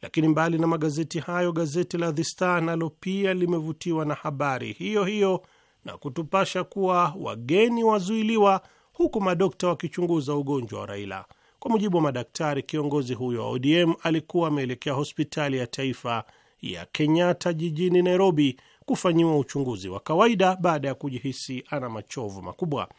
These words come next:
Habari ya masaa machache yaliyopita katika toleo la mtandaoni la gazeti hilo inasema rais wa zamani Mwai Kibaki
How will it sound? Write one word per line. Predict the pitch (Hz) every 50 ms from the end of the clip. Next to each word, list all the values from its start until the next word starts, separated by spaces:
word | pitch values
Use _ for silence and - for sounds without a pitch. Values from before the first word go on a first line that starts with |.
| _ _ _ - - _ _ _ - _ _
Habari | - 95 87 92 127 147 160 175 170
ya | 165
masaa | 160 165 - - 190 185
machache | 180 180 165 - 202 196 - - 196
yaliyopita | 196 190 185 180 - - 226 185 202 190
katika | 190 180 180 180 190
toleo | - - 190 190 196 202 196 190
la | 196 190
mtandaoni | 190 - - 190 185 175 190 190 196 202 202 196 190 185
la | 185 180
gazeti | 165 180 175 - 143 175 165 - - 170
hilo | 151 175 175 170 170
inasema | 160 165 156 - - 185 180 175 175 175
rais | 170 170 170 156 - -
wa | 170 165
zamani | 143 156 170 165 175 180 180 180 180
Mwai | 180 180 175 175
Kibaki | - - 185 160 180 170 156 - - - 113 98